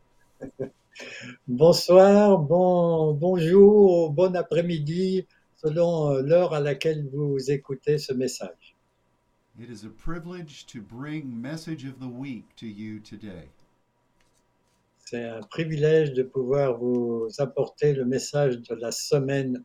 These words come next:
Speaker 1: aujourd'hui.
Speaker 2: I apologize that last week we had some technical difficulty.
Speaker 1: Nous nous excusons pour les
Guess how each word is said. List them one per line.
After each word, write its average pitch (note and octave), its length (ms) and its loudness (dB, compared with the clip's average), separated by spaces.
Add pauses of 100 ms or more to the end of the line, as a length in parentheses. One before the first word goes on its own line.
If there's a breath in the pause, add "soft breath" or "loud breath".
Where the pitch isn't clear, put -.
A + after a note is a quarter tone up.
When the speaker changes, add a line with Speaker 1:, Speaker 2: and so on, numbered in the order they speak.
Speaker 1:
aujourd'hui. G#2+ 800 -6 (840)
Speaker 2:
I G#2+ 140 -16
apologize B2 920 -12
that A2+ 300 -18
last B2+ 400 -14
week C#3+ 320 -14
we A#2 220 -16
had A2+ 320 -14
some G2+ 340 -16
technical C3+ 680 -18
difficulty. C#3+ 760 -18 (1900)
Speaker 1:
Nous A#2 420 -2
nous A#2 300 -2
excusons D3 880 -2
pour C3+ 220 2
les A#2 760 -2